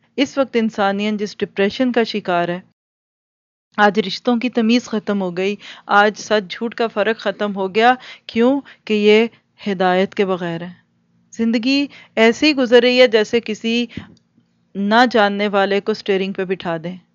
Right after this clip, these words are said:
कोई तसव्वुर भी करता है कि दस बारह साल के लड़के को शौक है कि मुझे driving करनी है और माँ उसको कह, "लो बेटा, जाओ चाबी और चला लो।"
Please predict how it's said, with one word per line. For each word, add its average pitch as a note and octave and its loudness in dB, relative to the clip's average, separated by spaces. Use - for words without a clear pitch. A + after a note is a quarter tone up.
कोई A#3+ -2
तसव्वुर A#3+ -6
भी C#4 -6
करता C#4 -4
है - -20
कि G#3+ -2
दस G#3 0
बारह G#3 2
साल G#3 0
के G3+ -4
लड़के F#3+ -2
को G#3+ -2
शौक G3+ 0
है G3+ -2
कि G#3 -10
मुझे G3 -4
driving F#3 -4
करनी G3 -4
है A3 0
और G3 -2
माँ F#3+ 0
उसको G3+ -6
कह, G3 -4
"लो G3 -2
बेटा, F#3 -4
जाओ F3+ -2
चाबी F3+ -6
और F3+ -6
चला E3+ -8
लो।" E3+ -12